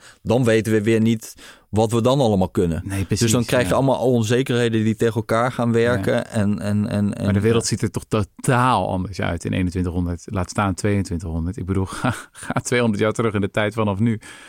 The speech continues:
Speaker 1: Ja, maar je kan ook zeggen van, je weet dat dus allemaal niet. Dus doe, laat, doe het een beetje voorzichtig aan.
Speaker 2: Oh ja.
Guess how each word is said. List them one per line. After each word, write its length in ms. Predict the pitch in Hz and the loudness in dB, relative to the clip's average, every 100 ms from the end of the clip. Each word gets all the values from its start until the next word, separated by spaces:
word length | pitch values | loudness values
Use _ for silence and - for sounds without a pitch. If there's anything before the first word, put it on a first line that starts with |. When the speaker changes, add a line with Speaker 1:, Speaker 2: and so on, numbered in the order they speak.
| - - _ _ _ _ - | -20 -20 _ _ _ _ -4
Speaker 1:
Ja, 220 | 107 104 | 0 2
maar 140 | 92 | 2
je 80 | 101 | 0
kan 160 | 101 104 | 0 0
ook 180 | 110 - | 0 0
zeggen 300 | 117 110 - | -2 -2 -4
van, 220 | 107 104 | -2 0
je 100 | 95 | 2
weet 240 | 101 110 | 2 2
dat 160 | 107 87 | 0 0
dus 200 | 90 - | -2 0
allemaal 300 | 92 90 85 | -2 0 0
niet. 260 | 82 101 | 0 -2
Dus 160 | - 87 | -4 -4
doe, 200 | 95 92 | 0 0
laat, 260 | 90 92 90 | 2 0 0
doe 80 | 95 | -4
het 80 | |
een 60 | 95 | -2
beetje 200 | 95 - | -4 -2
voorzichtig 400 | 87 92 90 - | -4 -4 -4 -4
aan. 220 | 85 73 - - | -4 -4 -8 -4
Speaker 2:
Oh 80 | 95 | -4
ja. 240 | 85 - | -4 -8